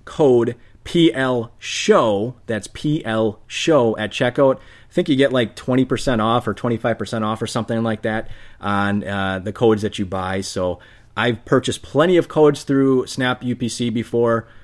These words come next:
over the years. I've never had an issue whatsoever.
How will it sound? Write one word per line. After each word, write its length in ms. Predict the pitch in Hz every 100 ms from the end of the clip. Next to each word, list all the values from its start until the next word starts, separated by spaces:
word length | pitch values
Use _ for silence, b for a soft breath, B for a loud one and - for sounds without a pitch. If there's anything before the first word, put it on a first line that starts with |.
| b -
over 220 | 123 120
the 120 | 117
years. 420 | 117 117 113 110 -
I've 100 | 95
never 360 | 104 131 135
had 180 | 135 135
an 100 | 127
issue 280 | 127 - 123
whatsoever. 760 | 113 117 - 110 110 104 107